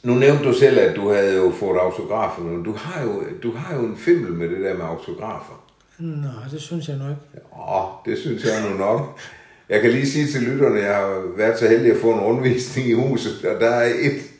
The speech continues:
Speaker 1: rum, og man tror, det er løgn. Men der står blandt andet jo, Leif, en hel,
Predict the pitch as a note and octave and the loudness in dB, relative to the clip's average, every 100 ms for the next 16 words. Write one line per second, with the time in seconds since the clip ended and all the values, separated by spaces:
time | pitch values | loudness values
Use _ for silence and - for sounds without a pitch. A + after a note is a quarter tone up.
0 | - B2+ C#3 A2+ - - - G#2+ G#2+ - | -6 2 2 2 -10 -12 -6 -2 -2 -2
1 | B2+ G2+ F#2+ G2 G2 E2+ - - - - | -2 0 2 2 0 -4 -10 -20 -20 -8
2 | A#2 A#2+ D#3+ - - - E3 D#3 - A#2+ | -2 2 2 0 -10 0 2 2 2 2
3 | B2 A#2+ C3+ D#3 A3+ G#3 A2 F#2 E2 - | 2 0 2 2 4 2 2 2 0 -6
4 | - - F2+ F#2 E2+ - A2+ A2+ C#3 F3+ | -18 -10 -4 -2 -4 -4 -4 4 6 6
5 | G#2+ D2+ | 2 -6